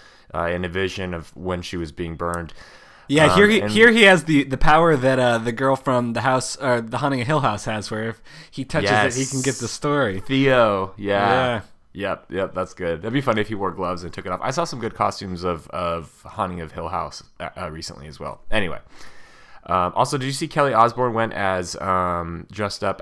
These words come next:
Speaker 1: as, uh, Myrtle Snow for Halloween this year?
Speaker 2: No,
Speaker 1: I
Speaker 2: did
Speaker 1: thought
Speaker 2: she really? Oh,
Speaker 1: it
Speaker 2: that's
Speaker 1: was really
Speaker 2: awesome.
Speaker 1: cool.
Speaker 2: Speaking
Speaker 1: People
Speaker 2: of
Speaker 1: should check
Speaker 2: which,
Speaker 1: that out.
Speaker 2: yeah, if anybody dressed as a, as always, if anybody dressed
Speaker 1: Yes.
Speaker 2: as an American Horror Story character, please post
Speaker 1: Post
Speaker 2: it.
Speaker 1: it.
Speaker 2: Post it on our page. That's always
Speaker 1: We
Speaker 2: fun.
Speaker 1: love it.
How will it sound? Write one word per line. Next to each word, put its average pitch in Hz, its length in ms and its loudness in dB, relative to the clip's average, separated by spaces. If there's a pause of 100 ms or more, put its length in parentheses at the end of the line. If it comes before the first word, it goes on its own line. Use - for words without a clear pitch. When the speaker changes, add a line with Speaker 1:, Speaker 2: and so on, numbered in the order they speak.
Speaker 1:
as, 87 520 -4 (440)
uh, 92 140 -2
Myrtle 98 320 0
Snow 98 280 -4
for 95 160 -4
Halloween 82 420 -4
this 76 220 -10
year? 190 140 -6
Speaker 2:
No, 208 260 2
Speaker 1:
I 175 40 4
Speaker 2:
did 147 80 -2
Speaker 1:
thought 160 160 0
Speaker 2:
she 190 140 -2
really? 160 360 0
Oh, 139 120 0
Speaker 1:
it - 20 0
Speaker 2:
that's 131 220 0
Speaker 1:
was - 0 -
really 120 160 2
Speaker 2:
awesome. 104 120 -4
Speaker 1:
cool. 87 200 -2 (260)
Speaker 2:
Speaking 220 300 4
Speaker 1:
People 185 180 4
Speaker 2:
of 170 60 8
Speaker 1:
should 147 80 4
check - 80 -2
Speaker 2:
which, - 20 -4
Speaker 1:
that - 140 -6
out. - 60 -6
Speaker 2:
yeah, 123 200 0
if 113 180 -4
anybody 190 380 0
dressed 143 340 2
as 123 160 0
a, 117 380 -2 (560)
as 143 180 0
always, 110 280 2
if 110 100 -4
anybody 165 320 2
dressed 143 240 2
Speaker 1:
Yes. 147 120 2
Speaker 2:
as - 40 -4
an 143 80 0
American 127 300 0
Horror 123 180 0
Story 117 240 -4
character, 98 360 -8
please 127 380 -4
post 117 360 2
Speaker 1:
Post - 20 0
Speaker 2:
it. 110 100 -2
Speaker 1:
it. 95 200 0 (480)
Speaker 2:
Post 147 280 0
it 156 120 0
on 117 260 -2
our 110 100 -2
page. - 460 10
That's 98 260 -10
always 101 300 -4
Speaker 1:
We 95 60 0
Speaker 2:
fun. - 20 0
Speaker 1:
love 101 220 4
it. 87 100 -2